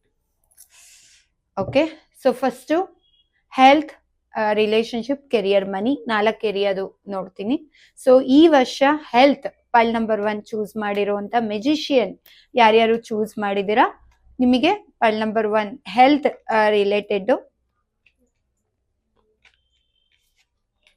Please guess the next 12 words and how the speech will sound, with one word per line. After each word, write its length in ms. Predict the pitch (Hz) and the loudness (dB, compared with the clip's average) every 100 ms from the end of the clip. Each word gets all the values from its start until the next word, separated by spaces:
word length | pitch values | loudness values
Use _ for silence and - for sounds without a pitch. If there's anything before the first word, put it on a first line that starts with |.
| _ _ _ _ _ _ | _ _ _ _ _ _
ಹೆಲ್ತ್ 640 | - 285 339 - - - - | 2 4 4 2 -4 -4 2
ತುಂಬಾ 260 | 180 196 | 6 6
ಚೆನ್ನಾಗಿರುತ್ತೆ, 1040 | 294 - 233 254 254 233 220 269 370 - _ _ _ _ - - | 4 0 2 4 4 2 0 -2 -2 -8 _ _ _ _ -8 2
so 200 | 233 220 | 2 4
no 240 | 220 254 | 2 4
issue. 500 | 285 269 - 349 466 _ _ _ - | 4 2 0 -4 -4 _ _ _ 2
ಮಿಡಲ್ 320 | 269 294 359 | 6 8 8
ಅಲ್ಲಿ 220 | 359 349 359 | 8 6 2
ಸ್ವಲ್ಪ, 500 | 294 277 311 311 339 339 - - _ _ _ _ _ _ - | 6 6 6 4 4 4 2 -10 _ _ _ _ _ _ -6
ಆ, 480 | 226 220 226 220 220 | -4 -2 -2 -2 -2
ಒಂದು 720 | 220 226 226 220 220 226 _ _ | -4 0 2 4 4 0 _ _
ತಲೆನೋವು, 1000 | 269 262 269 277 262 240 247 247 - | 4 4 4 4 2 2 2 2 -2